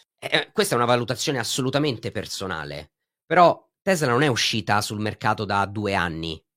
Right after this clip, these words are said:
Tesla è veramente tanto tempo che c'è sul mercato e, e continuo a dire una cosa, Simone. Quello che ci chiede di fare Tesla è di spostare sempre più in avanti la, diciamo così, l'orizzonte temporale.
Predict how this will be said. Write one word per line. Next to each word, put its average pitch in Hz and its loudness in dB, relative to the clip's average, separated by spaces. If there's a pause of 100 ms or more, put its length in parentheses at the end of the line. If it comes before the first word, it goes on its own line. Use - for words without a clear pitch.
Tesla 127 0
è 98 -4
veramente 120 -2
tanto 147 0
tempo 92 -4
che 110 -12
c'è - -2
sul 101 -6
mercato 92 -6
e, - -14
e - -16
continuo 175 -2
a 151 -2
dire 147 0
una 139 2
cosa, 107 -2
Simone. 87 -8 (280)
Quello 208 6
che 170 0
ci - 2
chiede 170 4
di 139 0
fare 139 2
Tesla 95 -2
è 120 -4
di 120 -6
spostare 143 0
sempre 180 0
più - 0
in 135 4
avanti 180 4 (760)
la, 139 2 (300)
diciamo 139 -2
così, 147 -4 (120)
l'orizzonte 165 6
temporale. 90 0